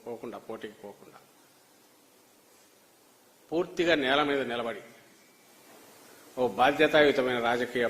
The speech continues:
పార్టీగా వైఎస్ఆర్ కాంగ్రెస్ పార్టీ, ఓ బాధ్యతాయుతమైన రాజకీయ నేతగా జగన్మోహన్ రెడ్డి గారు ఈ మేనిఫెస్టోను మొన్న రిలీజ్ చేశారు.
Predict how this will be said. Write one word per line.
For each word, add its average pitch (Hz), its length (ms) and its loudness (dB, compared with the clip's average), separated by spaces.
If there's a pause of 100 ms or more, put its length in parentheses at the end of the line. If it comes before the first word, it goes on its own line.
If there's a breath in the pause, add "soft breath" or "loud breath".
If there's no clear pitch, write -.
(100)
పార్టీగా 107 420 -6 (180)
వైఎస్ఆర్ 113 460 -8
కాంగ్రెస్ 117 380 -8
పార్టీ, 120 240 -12 (1500)
ఓ 127 40 -2 (160)
బాధ్యతాయుతమైన 131 800 0 (400)
రాజకీయ 123 420 -2 (120)
నేతగా 107 360 -6 (500)
జగన్మోహన్ 113 500 -6
రెడ్డి 98 200 -12
గారు 110 160 -14 (1500)
ఈ - 20 -2 (400)
మేనిఫెస్టోను 127 600 -4
మొన్న 113 140 -6 (100)
రిలీజ్ 107 280 -10
చేశారు. - 320 -16